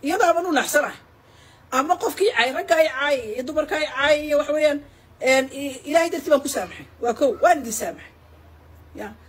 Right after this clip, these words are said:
waan idin saamaxay. Een, subxaan Allah, een, Ilaahayna subxaanahu wa tacaala, anigana haddaan wax idinka galay, dee iska kay saamax.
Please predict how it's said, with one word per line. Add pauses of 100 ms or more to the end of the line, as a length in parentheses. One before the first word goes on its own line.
(180)
waan
idin
saamaxay. (440)
Een,
subxaan
Allah, (140)
een, (140)
Ilaahayna
subxaanahu
wa
tacaala,
anigana
haddaan
wax
idinka
galay,
dee
iska
kay
saamax.